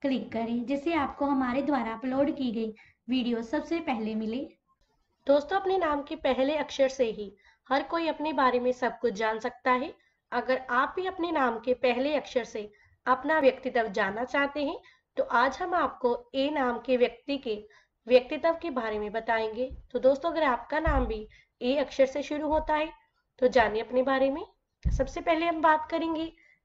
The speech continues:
Speaker 2: ए नाम वाले व्यक्तियों की शारीरिक संरचना। दोस्तों, ये लोग काफी आकर्षक, स्लिम और सुंदर होते हैं।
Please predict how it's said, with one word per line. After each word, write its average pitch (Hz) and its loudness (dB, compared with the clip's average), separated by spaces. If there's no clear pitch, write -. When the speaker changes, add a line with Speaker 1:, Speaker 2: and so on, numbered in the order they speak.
Speaker 2:
ए 294 0
नाम 349 2
वाले 294 2
व्यक्तियों 269 4
की 269 -2
शारीरिक 226 0
संरचना। 277 0
दोस्तों, 214 -2
ये 269 0
लोग 330 2
काफी 294 0
आकर्षक, 311 -2
स्लिम 269 0
और 285 -4
सुंदर 233 -2
होते 226 -2
हैं। - 0